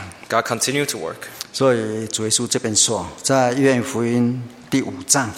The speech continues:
Speaker 1: In John chapter five.
Speaker 2: 约翰福音第五章十七节。
Speaker 1: Verse seventeen.
Speaker 2: 耶稣就对他们说，
Speaker 1: But Jesus answered them,
Speaker 2: 我父做事直到如今。
Speaker 1: My Father has been working until now.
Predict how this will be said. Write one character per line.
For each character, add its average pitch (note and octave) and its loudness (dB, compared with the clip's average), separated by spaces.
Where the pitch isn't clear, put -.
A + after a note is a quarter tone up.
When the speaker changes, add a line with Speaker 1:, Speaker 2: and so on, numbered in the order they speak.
Speaker 1:
In A2+ 0
John A#2+ 4
chapter A#2 0
five. D3 -2
Speaker 2:
约 B3 4
翰 C4 8
福 A#3 4
音 A3+ 6
第 A#3 2
五 F3 6
章 F3 6
十 C#3+ 2
七 - 4
节。 G#2 -2
Speaker 1:
Verse A2 2
seventeen. A2+ -2
Speaker 2:
耶 A#2+ 2
稣 G2+ 0
就 G#2 0
对 A2+ 0
他 A2 -6
们 F2+ -6
说， F#2+ 0
Speaker 1:
But G#2+ -2
Jesus B2 2
answered B2+ 0
them, G#2 -8
Speaker 2:
我 D3+ 6
父 G#3 2
做 G3+ 4
事 D#3+ 2
直 B2 -2
到 B2+ 2
如 A2 -4
今。 D3+ 2
Speaker 1:
My G#2+ 0
Father B2+ 4
has B2+ 2
been A#2+ -4
working B2 2
until A2 -2
now. A2+ -4